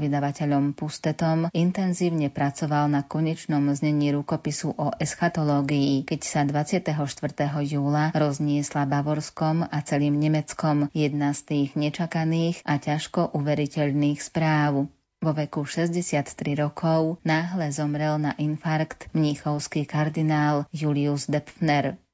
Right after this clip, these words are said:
Na vysvetlenie citového pohnutia, ktoré v Nemecku zasiahlo aj nekatolíkov a neveriacich, si treba uvedomiť, že rovnako ako Ratzinger, aj Depfner v krajine zničenej a pokorenej nacizmom a vojnovým konfliktom hneď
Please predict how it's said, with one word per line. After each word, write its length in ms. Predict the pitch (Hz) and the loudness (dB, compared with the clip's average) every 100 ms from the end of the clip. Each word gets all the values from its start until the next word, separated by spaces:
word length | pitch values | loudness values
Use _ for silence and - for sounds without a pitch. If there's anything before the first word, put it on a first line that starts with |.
| _ _ _ | _ _ _
Na 160 | 156 147 | -2 -2
vysvetlenie 640 | 175 196 190 156 147 143 | -4 -6 -4 -2 0 0
citového 560 | 139 147 151 151 151 151 | -2 -4 -2 0 0 -2
pohnutia, 640 | 151 147 160 156 160 160 | -2 -2 -2 -2 -2 0
ktoré 320 | 180 - 147 143 | 0 -2 0 2
v 140 | 151 | 2
Nemecku 400 | 147 143 - 151 | 2 0 -4 -2
zasiahlo 560 | 147 143 - 151 151 147 | 0 0 0 0 0 0
aj 260 | 147 143 | 0 2
nekatolíkov 920 | 143 - 175 151 143 147 - 151 147 - | 2 0 -2 -2 -2 -2 0 0 0 0
a 160 | 143 | 0
neveriacich, 840 | 147 151 180 156 147 - 165 170 | 2 2 0 0 -2 -2 -4 -4
si 160 | - 190 180 | -4 -2 -2
treba 320 | 170 185 175 | -2 0 0
uvedomiť, 720 | 143 151 156 156 170 180 - | 0 0 0 0 0 -4 -8
že 320 | 156 160 151 | -4 0 0
rovnako 720 | 151 160 190 156 - 156 165 | 0 2 2 0 -2 -2 -2
ako 280 | - 151 - 147 | -4 -6 -2 -2
Ratzinger, 800 | 151 - 170 151 143 151 156 180 | -2 -2 0 2 2 2 2 0
aj 160 | 151 147 | 0 0
Depfner 640 | 156 170 - 165 143 143 143 | 0 -4 -4 0 2 0 -2
v 60 | - | -4
krajine 400 | 151 143 143 147 | 0 2 2 0
zničenej 640 | 147 151 139 156 143 143 | 0 -2 -2 0 2 0
a 160 | - 147 | 0 -2
pokorenej 560 | - 139 156 147 143 143 | -4 -4 0 2 2 2
nacizmom 640 | 139 151 170 151 143 147 | 0 0 -2 0 0 0
a 80 | - 147 | -4 -2
vojnovým 560 | 147 147 147 151 147 | 0 0 0 0 0
konfliktom 800 | 151 151 - 160 - 170 165 170 | 0 -2 -2 -6 -2 0 2 0
hneď 340 | 139 160 156 | 0 0 -2